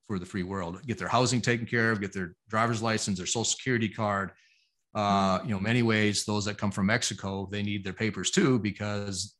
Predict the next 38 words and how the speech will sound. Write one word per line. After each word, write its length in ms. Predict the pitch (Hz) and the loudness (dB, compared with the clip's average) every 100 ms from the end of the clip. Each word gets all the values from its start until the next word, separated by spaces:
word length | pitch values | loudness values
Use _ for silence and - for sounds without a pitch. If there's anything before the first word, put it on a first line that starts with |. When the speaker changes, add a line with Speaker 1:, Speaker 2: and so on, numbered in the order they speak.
| _ | _
Speaker 1:
they, 100 | 98 92 | -16 -10
they 120 | 101 | -8
take 240 | 98 127 123 | 0 0 0
the, 100 | 98 _ _ | -8 _ _
the 100 | 104 | -8
papers 400 | 104 107 104 95 | 0 0 0 -2
when 100 | 104 | 0
they 80 | 95 | -2
come 160 | 104 95 | 0 -2
across 300 | - 92 - | 0 -2 -2
the 60 | |
border. 500 | 92 160 143 131 120 - _ - | 2 4 6 6 2 -4 _ -6
So 120 | 110 | 0
now 220 | 107 127 | 4 6
they're 100 | 110 | 6
not 180 | 113 107 | 4 4
legal 240 | 117 107 | 2 0
in 60 | 101 | 2
our 140 | 135 | 2
country 320 | 127 107 107 | 2 -2 -2
and 60 | 104 | -2
they're 60 | 107 | 2
not 200 | 113 113 | 0 2
legal 280 | 123 120 | 0 2
in 100 | 123 | 2
their 140 | 131 160 | 4 2
country. 340 | 107 87 - _ _ _ _ _ - | 2 -4 -10 _ _ _ _ _ -4
You 80 | 127 | 0
know, 80 | 104 | 6
how 140 | 131 | 6
to, 160 | 123 151 | 6 4
you 60 | |
know, 100 | 101 | 2
we 140 | 101 120 | 4 2
have 160 | 131 | 2
to 80 | - | 0
help 320 | 95 135 - | 0 0 0
them 480 | 120 113 107 104 101 | -4 -2 0 0 -2